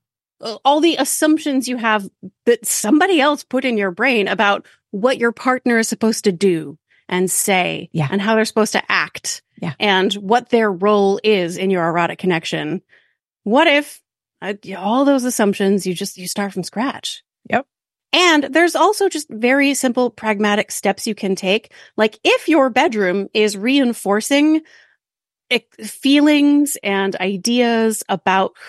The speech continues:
Speaker 1: who you used to believe you're supposed to be as a sexual person,
Speaker 2: Mm-hmm.
Speaker 1: get rid of that shit.
Speaker 2: Yeah, get rid of
Speaker 1: Change
Speaker 2: it.
Speaker 1: your bedroom.
Speaker 2: Paint is amazing.
Speaker 1: Paint is amazing. Part of, uh, our process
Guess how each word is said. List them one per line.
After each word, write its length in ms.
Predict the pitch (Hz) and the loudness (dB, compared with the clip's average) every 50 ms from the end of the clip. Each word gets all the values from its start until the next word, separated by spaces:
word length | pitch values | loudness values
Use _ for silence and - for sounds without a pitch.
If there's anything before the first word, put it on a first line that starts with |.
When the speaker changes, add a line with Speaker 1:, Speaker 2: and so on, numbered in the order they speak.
| - | -6
Speaker 1:
who 180 | - 254 247 240 | 0 2 2 2
you 460 | 233 220 226 220 214 214 196 214 - - - - _ _ | 2 2 2 2 2 2 0 -4 -12 -20 -20 -20 _ _
used 400 | - 202 240 269 294 - - - | 0 2 4 4 4 2 0 -4
to 80 | - 285 | -4 -2
believe 380 | 226 247 240 240 240 240 233 | 0 0 -2 0 -2 -2 -2
you're 100 | 214 220 | -2 -4
supposed 440 | 226 - 247 - - - 226 233 - | -4 -4 -6 -4 -2 -2 -2 -2 -2
to 60 | - | -4
be 120 | 240 254 254 | -2 0 0
as 100 | 262 262 | 0 0
a 60 | 277 | -2
sexual 380 | - 285 277 - - 285 285 277 | -2 -2 -2 -2 -2 -2 -2 -2
person, 500 | - 285 294 285 - 320 320 330 330 339 233 | 0 -2 -2 -2 0 0 2 4 4 4 4
Speaker 2:
Mm-hmm. 160 | 208 226 233 254 247 _ _ _ _ _ _ _ _ _ _ _ _ _ _ _ _ _ _ _ | 4 4 4 4 0 _ _ _ _ _ _ _ _ _ _ _ _ _ _ _ _ _ _ _
Speaker 1:
get 140 | - 233 220 | -16 -12 -8
rid 100 | 202 202 | -6 -6
of 60 | 202 185 | -6 -6
that 180 | 160 - - | -6 -6 -6
shit. 240 | - - - - - _ _ _ _ _ _ _ _ | -8 -8 -8 -14 -20 _ _ _ _ _ _ _ _
Speaker 2:
Yeah, 160 | 208 247 214 - _ _ _ _ | 0 0 0 -2 _ _ _ _
get 140 | - - - | -8 -4 0
rid 60 | - | 2
of 20 | - | 2
Speaker 1:
Change 140 | 269 262 262 | 2 4 2
Speaker 2:
it. 20 | |
Speaker 1:
your 60 | 233 | 2
bedroom. 460 | 196 202 196 180 180 170 151 151 156 - _ _ _ _ | 2 2 0 0 -2 -4 -6 -6 -10 -14 _ _ _ _
Speaker 2:
Paint 260 | - - 262 254 247 | -4 0 0 2 2
is 100 | 254 208 | 2 2
amazing. 400 | 214 202 196 196 202 170 147 - - _ _ _ _ _ _ _ _ _ _ _ _ _ _ _ _ _ | 2 2 2 2 0 -2 -4 -10 -14 _ _ _ _ _ _ _ _ _ _ _ _ _ _ _ _ _
Speaker 1:
Paint 460 | - 269 330 320 320 302 - - - _ | -2 2 2 2 2 0 -2 -8 -10 _
is 220 | - 254 254 226 - - | -2 -2 -2 -2 -2 -2
amazing. 680 | - 220 220 214 202 202 202 190 170 - 151 160 - - - - - _ _ _ | 0 0 2 2 2 4 4 2 2 0 -4 -6 -8 -12 -14 -20 -20 _ _ _
Part 260 | - 277 285 302 - | 0 2 2 2 2
of, 420 | - 233 226 226 226 214 220 - - _ _ | 2 2 4 4 2 0 -2 -8 -16 _ _
uh, 360 | - 202 196 190 185 185 - - - _ _ _ _ - | -2 0 2 2 2 0 0 -4 -6 _ _ _ _ -2
our 220 | 214 208 226 233 | 0 2 2 0
process 760 | 233 - - 208 208 202 - - 175 170 156 151 - - - | -2 -4 -2 -2 -2 -2 -2 -4 -4 -4 -2 -4 -6 -8 -8